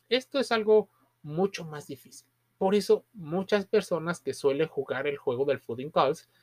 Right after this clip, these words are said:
suelen utilizar estrategias en las cuales obtienen múltiples citas muchas, muchas citas para evitar, eh, quedarse y concentrarse en una sola persona.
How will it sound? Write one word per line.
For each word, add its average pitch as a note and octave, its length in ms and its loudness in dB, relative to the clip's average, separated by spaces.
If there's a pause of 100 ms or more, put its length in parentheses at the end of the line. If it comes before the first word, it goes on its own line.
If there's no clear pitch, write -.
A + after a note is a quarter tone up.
(280)
suelen E3+ 580 8 (280)
utilizar G3 680 0 (420)
estrategias A#3 840 4 (400)
en D#3 180 -2
las E3 180 0
cuales C#3+ 520 0 (760)
obtienen G3+ 480 -2 (180)
múltiples B3+ 960 0
citas - 720 -6 (300)
muchas, C4 720 -2
muchas E3+ 440 -4
citas - 540 -10 (580)
para E3 400 4
evitar, C3+ 560 -4 (340)
eh, B2+ 680 -4 (340)
quedarse E3+ 480 2
y D#3 120 -6
concentrarse D3+ 720 -6
en D3 80 -2
una E3+ 160 0
sola D#3 280 -2
persona. G3 460 -4